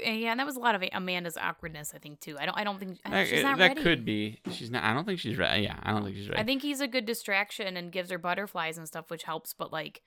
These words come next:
Speaker 2: Yeah,
Speaker 1: now
Speaker 2: it's
Speaker 1: in the
Speaker 2: the
Speaker 1: reality
Speaker 2: distraction
Speaker 1: of,
Speaker 2: is, is
Speaker 1: like,
Speaker 2: what it is.
Speaker 1: now
Speaker 2: Yeah.
Speaker 1: we have to touch, now we have to hang out, now we have to bang, and it's like,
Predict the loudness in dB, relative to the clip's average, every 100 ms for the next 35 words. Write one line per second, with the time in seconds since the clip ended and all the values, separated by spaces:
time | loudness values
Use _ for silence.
0 | _ -2 2 4 6 8 8 6 2 2
1 | 6 8 8 8 8 6 4 4 4 4
2 | 2 2 2 0 2 0 0 2 6 8
3 | 6 4 0 0 -4 -4 4 4 4 0
4 | -4 -2 0 0 -2 -8 -8 -2 2 2
5 | 2 0 0 2 0 -4 -2 -2 -2 -2
6 | -4 -2 -2 0 -2 -2 -4 -4 -12 -12
7 | -6 -6 -6 -10 -16